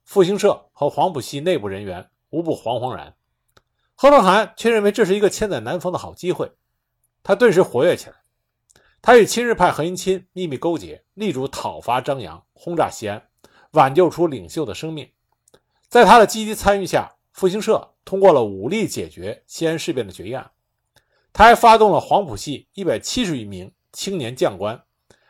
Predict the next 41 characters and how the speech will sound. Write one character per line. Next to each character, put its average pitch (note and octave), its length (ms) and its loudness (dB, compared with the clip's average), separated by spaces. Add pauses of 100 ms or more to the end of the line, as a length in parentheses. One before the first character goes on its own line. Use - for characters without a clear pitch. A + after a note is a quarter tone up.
(140)
通 B3 200 -6
电 G3+ 200 0
讨 - 220 -18
逆， D3 220 -20 (760)
并 B3+ 180 0
与 B2+ 240 -2
邓 G#3 220 0
文 F#3+ 180 0
仪 G3 100 -4
等 C3 180 -2
一 D#3 120 -12
起 - 320 -16 (260)
收 G#3 220 4
编 G3+ 160 6
了 E3+ 80 0
在 D3 380 -2
南 C3+ 240 -4
京 G#3 160 -4
失 A3 220 -8
业 F3+ 140 2
的 F#2 200 -12 (100)
各 F#3 140 2
中 F#3 180 -2
央 F#3 100 -2
军 G3+ 180 -12
校 D3+ 120 -2
毕 C#3+ 140 -8
业 G#2 100 -6
生， D3+ 220 -14 (600)
发 A3 260 8
起 D#3+ 140 -2
和 E3+ 140 4
组 C3+ 200 -8
织 A2+ 100 -6
了 C#3+ 100 -2
三 G3+ 240 0
百 C3 140 -4
人 D#2+ 180 -14
的 A2 180 -14 (360)
讨 G#2+ 300 0
逆 D#3+ 200 -8